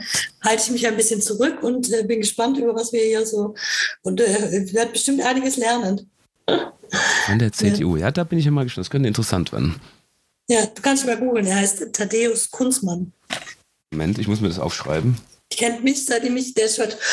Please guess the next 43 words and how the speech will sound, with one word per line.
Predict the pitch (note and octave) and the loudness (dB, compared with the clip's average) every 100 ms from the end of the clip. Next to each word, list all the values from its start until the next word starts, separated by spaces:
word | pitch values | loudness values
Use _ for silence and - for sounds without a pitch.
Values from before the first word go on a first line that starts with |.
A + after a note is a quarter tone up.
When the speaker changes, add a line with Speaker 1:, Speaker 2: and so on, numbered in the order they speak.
| - - | 0 -2
Speaker 1:
von, | - G#3+ G#3 | 0 2 2
äh, | F#3 | 0
der | G3+ | 2
ist, | F3+ - - | 2 0 0
äh, | F#3+ G3 - - | 0 0 -4 -8
von, | - G3 F#3 | 0 2 2
von, | G3 F3+ | 0 -4
von | - F#3+ | 0 0
meiner | F#3 F#3+ | 2 0
Tante, | G#3 B3 | 0 0
ein | A3 F#3+ | 0 0
guter | G3+ G3+ | 0 -2
Freund, | - G3+ B3 C#4 | 0 0 2 2
und | A#3+ A3+ | 0 -2
kennt | A3+ A3+ | -2 0
mich, | A3+ - | 0 0
seitdem | G#3 G#3 | 2 2
ich, | G3+ | 0
keine | - G3 | 0 2
Ahnung, | F#3+ G3 F3+ - _ | 2 2 -2 -8 _
fünfzehn | G3+ G3+ - G#3 | -2 0 2 2
Jahre | F3+ G3+ C#4+ | 0 0 0
oder | C4+ A#3 | 0 0
so | A#3 | 0
bin. | A#3+ C4+ | 2 4
Also | G#3 G3 | 2 0
wir | F#3+ | 0
kennen | G3+ G#3+ | 0 0
uns | G#3 | 0
bestimmt | - - B3+ | 0 0 0
zwanzig | - G3 D#3+ - | 0 0 0 0
Jahre. | F3+ F#3 F#3+ F#3+ _ _ _ | 2 2 2 0 _ _ _
Speaker 2:
Thaddeus | - F#2 F#2+ - | -6 -2 -2 -4
Kunzmann, | - G#2+ - G#2+ G#2 G#2+ | -2 -2 0 -2 2 0
C | - G#2+ G#2 | 0 0 2
D | G#2 | 2
U, | G#2+ C3 C3+ | 2 2 2
also, | F#2+ G#2+ G2+ | 2 2 2
äh, | F#2 F#2 | 0 -2
äh, | G2 G2 F2 F#2+ | 0 0 0 0
ähm, | F2+ F#2+ F#2+ - | 0 0 -2 -2
Baden-Württemberg, | F#2+ F#2 F#2 D#2 D#2 | 0 2 0 -2 -2
ne? | G2 | 0